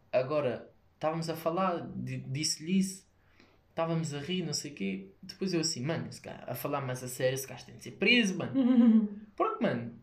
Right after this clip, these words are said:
Speaker 1: tipo, esse gajo é tipo os... Não é, não é esquizofrénico.
Speaker 2: Mano, se o gajo tem coragem
Speaker 1: É
Speaker 2: de
Speaker 1: o
Speaker 2: arrancar, de arrancar o próprio colhão, o gajo tem coragem de fazer tudo, mano.
Speaker 1: Yeah, mano.
Speaker 2: <laughs> O gajo é maluco.
Speaker 1: Como é que é aquela doença? Não é esquizofrenia, a outra?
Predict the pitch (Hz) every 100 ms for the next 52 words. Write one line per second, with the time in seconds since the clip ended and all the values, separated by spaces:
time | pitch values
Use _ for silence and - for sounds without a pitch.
0 | _ _ _ _ _ _ 202 - 165 -
1 | _ _ _ _ _ - 165 - 214 214
2 | 190 208 208 202 190 170 - _ _ _
3 | _ _ _ - 160 165 208 190 190 190
4 | 185 180 165 165 160 139 - - 185 -
5 | - 156 180 170 160 147 135 - 151 160
6 | 160 - 151 147 190 131 135 165 156 151
7 | 143 135 135 139 127 131 123 127 127 123
8 | 117 120 123 - 113 113 117 117 120 113
9 | 117 117 113 117 110 - 294 117 214 247
10 | 427 480 453 202 170 143 123 117 151 120
11 | 117 113 117 123 160 311 311 277 - 254
12 | 247 233 196 185 208 202 208 196 196 196
13 | 202 208 196 170 160 131 123 117 -